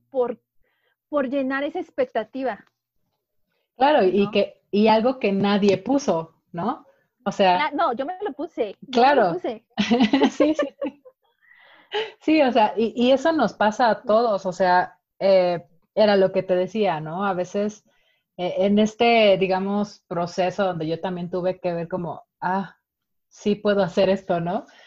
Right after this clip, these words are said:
Speaker 2: O, "Ah, este, yo también sé eso", ¿no? Como que al principio era como, "¿Y por qué no lo comparto?",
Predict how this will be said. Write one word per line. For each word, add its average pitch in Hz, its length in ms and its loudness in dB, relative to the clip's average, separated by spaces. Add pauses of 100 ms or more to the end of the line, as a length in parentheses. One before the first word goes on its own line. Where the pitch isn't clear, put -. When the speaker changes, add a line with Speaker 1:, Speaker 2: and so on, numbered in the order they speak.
(140)
Speaker 2:
O, 185 320 -2
"Ah, 226 540 0
este, 185 400 -4
yo 196 140 -8
también 214 340 -2
sé 220 220 -2
eso", 190 440 -6 (160)
¿no? 196 300 -8 (340)
Como 196 200 2
que 214 80 2
al 202 120 4
principio 226 560 2
era 240 220 4
como, 190 420 -6 (1000)
"¿Y - 240 -6 (500)
por 208 260 0
qué 214 220 2
no 214 880 0
lo 226 200 -6
comparto?", 247 760 -2